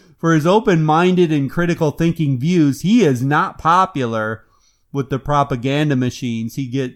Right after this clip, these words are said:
he just gets lambasted constantly.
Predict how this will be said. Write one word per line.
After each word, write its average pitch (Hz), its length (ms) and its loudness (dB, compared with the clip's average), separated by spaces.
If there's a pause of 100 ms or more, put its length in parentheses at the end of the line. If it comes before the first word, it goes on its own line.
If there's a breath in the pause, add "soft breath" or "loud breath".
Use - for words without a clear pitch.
he 190 220 0
just 165 240 -2
gets 143 240 -4
lambasted 117 1160 -6
constantly. 107 1040 -8